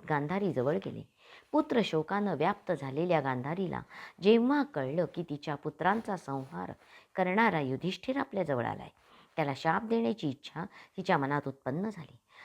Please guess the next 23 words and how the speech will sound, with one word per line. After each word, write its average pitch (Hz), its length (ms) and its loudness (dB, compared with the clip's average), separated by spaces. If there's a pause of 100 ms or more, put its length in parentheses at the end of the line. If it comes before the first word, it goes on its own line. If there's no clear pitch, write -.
(180)
सर्व 269 260 8
प्राणीमात्रांच्या 175 1000 0
अंतःकरणातील 147 920 -6 (300)
अभिप्राय 208 680 4 (360)
दिव्य 233 360 6
दृष्टीने 165 600 0
जाणणाऱ्या 147 600 -2
व्यासांनी 143 680 -2
गांधारीचा 156 640 -2
भाव 170 320 0
जाणला. 143 440 -4 (500)
ते 160 100 0
म्हणाले, 135 440 -4 (300)
"शाप - 380 -2
देण्याचा 151 440 -2
समय 143 320 -2
नव्हे, 160 280 -4 (400)
शांत 226 340 0
होण्याचा 135 400 -4
आहे. 135 240 -12 (260)
हे 170 120 2
गांधार 139 400 -2
कुमारी, 139 480 -6